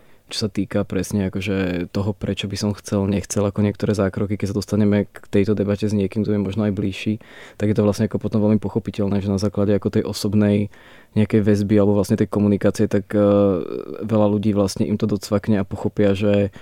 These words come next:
a vlastne prečo by, ja neviem, nemohla, ehm, trans žena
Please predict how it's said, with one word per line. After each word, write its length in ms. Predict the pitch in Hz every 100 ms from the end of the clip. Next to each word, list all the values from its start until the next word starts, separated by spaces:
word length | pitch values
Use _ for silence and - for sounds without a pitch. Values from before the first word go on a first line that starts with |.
| - - -
a 80 | 98
vlastne 240 | 101 104
prečo 400 | 104 101 - 104 101 104 104 101
by, 560 | 95 104 101 101 101 98 - - _ 107
ja 160 | 104
neviem, 240 | 104 104 101
nemohla, 720 | 101 98 101 98 98 98 78
ehm, 640 | - 98 101 98 98 -
trans 400 | - 104 101 98
žena 640 | 104 107 101 98 98 98